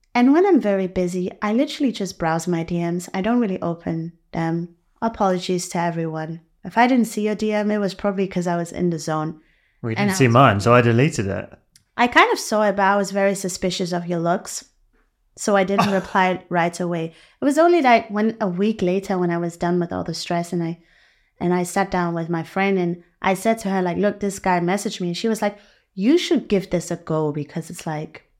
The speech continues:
Speaker 1: lockdown, nothing is happening, you know, good business,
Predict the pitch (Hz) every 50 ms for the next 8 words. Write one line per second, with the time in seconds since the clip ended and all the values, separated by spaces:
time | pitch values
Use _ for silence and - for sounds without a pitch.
0 | _ _ _ _ - - 214 247 254 214 190 - 220 208 202 202 202 196 185 180
1 | 175 - 185 165 160 156 - - 190 190 190 - 190 185 180 180 175 170 170 170
2 | 170 170 170 165 160 156 156 156 156 - - 254 262 254 - 196 185 190 185 180
3 | 180 180 175 175 175 - -